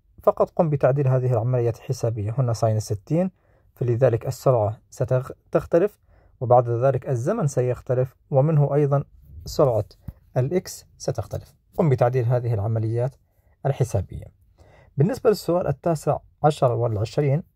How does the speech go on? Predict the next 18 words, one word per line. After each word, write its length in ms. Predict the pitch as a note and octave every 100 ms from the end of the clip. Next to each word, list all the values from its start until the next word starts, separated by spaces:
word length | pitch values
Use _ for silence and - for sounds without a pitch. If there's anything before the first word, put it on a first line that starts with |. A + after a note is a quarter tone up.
| _ _ _ _ _ _ _ _
هذه 300 | _ C#3 B2+
المسائل 460 | B2 A#2+ - E3 B2
التي 160 | B2+ B2
بها 240 | C3 B2+
ضربات 480 | A2+ A#2+ B2+ A#2+ _ _ _
كرة 180 | - B2+
التنس 480 | A#2 - F3+ A3 - _ _ - -
سنقوم 400 | - C#3 F3 C#3
بحلها 400 | C3 D3 C3+ C3
بمقطع 540 | A#2+ B2+ C3 - C3+ -
مختلف. 400 | E3 B2 - G2+ - _
سأكمل 480 | - - G3 F#3+ F#3
بنفس 440 | C3 F3 F3+ -
الأمثلة 380 | C#3+ D#3+ C3 B2
التي 260 | A2+ A2+ A2
لدي 320 | G#2+ D#3 G3+
ونفس 340 | E3 B2+ C3+
النموذج. 500 | G#2+ G#2 B2+ D3 G3